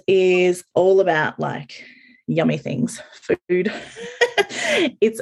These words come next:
earthy. It's, you know, slow moving and just taking your time and grounding. Um, it can be a bit materialistic, so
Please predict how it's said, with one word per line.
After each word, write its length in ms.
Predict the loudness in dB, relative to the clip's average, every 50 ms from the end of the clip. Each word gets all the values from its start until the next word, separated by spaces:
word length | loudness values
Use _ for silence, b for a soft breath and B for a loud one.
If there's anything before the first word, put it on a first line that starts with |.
| -2 0
earthy. 760 | 2 4 4 2 0 -2 0 0 0 2 0 -2 -4 -6 -10 b b b b b b b b b b _ _ _ _
It's, 680 | 2 4 4 4 2 0 -2 -6 -14 -14 -12 -12 -12 -14 _ _
you 120 | -6 -4 -2
know, 200 | 0 0 0 -2
slow 600 | -2 -4 -8 -6 0 2 4 6 6 6 4 2
moving 680 | 2 0 0 0 0 -2 -2 -2 -2 -2 -2 -2 -4 -4
and 220 | -4 -4 -4 -4
just 300 | -4 -6 -6 -8 -10 -8
taking 440 | -2 0 0 0 2 0 0 0 0
your 140 | 0 0 -2
time 760 | -4 -8 -6 -4 -2 0 0 2 2 2 2 2 2 0 b b b b b b b b
and 180 | -6 -4 -4 -2
grounding. 880 | 0 2 4 4 4 4 2 2 2 2 2 2 2 0 -2 -4 b b b b b b b b _ _ -2
Um, 480 | 0 0 0 0 -2 -2 -4 -6 -10 -14 _ _ _ -12 -10 -10
it 100 | -8 -8
can 320 | -4 -2 2 2 4 4
be 140 | 4 4 2
a 60 | 2
bit 200 | 2 0 0 0
materialistic, 1120 | -2 -6 -6 -6 -4 -2 0 2 2 2 2 0 -2 -4 -4 0 0 0 0 0 -4 -12 -20 B B B B
so 560 | -20 -14 -8 -4 -2 0 2 2 2 2 0